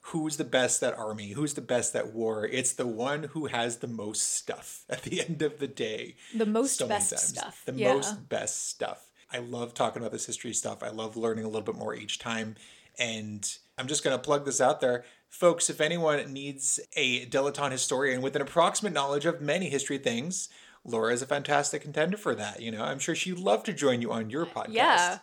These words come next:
Speaker 2: I can have an exact knowledge of things if you give me some warning.
Speaker 1: <laughs> Yeah, you got that eidetic memory. It's really helpful.
Speaker 2: Yeah,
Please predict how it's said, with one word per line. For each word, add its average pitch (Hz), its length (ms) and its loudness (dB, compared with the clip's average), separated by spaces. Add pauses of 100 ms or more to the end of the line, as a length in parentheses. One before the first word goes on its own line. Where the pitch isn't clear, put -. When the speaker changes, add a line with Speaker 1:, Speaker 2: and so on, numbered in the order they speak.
(140)
Speaker 2:
I 233 100 10
can 349 140 4
have 262 200 6
an 202 120 0
exact 185 560 0
knowledge 190 380 2
of 196 120 -2
things 220 380 0
if - 140 -2
you 220 100 -2
give 196 220 0
me 190 460 -6
some 190 200 -2
warning. 214 440 -6 (200)
Speaker 1:
<laughs> 208 400 8
Yeah, - 180 10 (320)
you - 80 -10
got 135 120 8
that 135 120 6
eidetic 113 380 2
memory. 110 300 -4
It's 104 160 -8
really 156 340 2
helpful. 123 480 2
Speaker 2:
Yeah, 220 240 8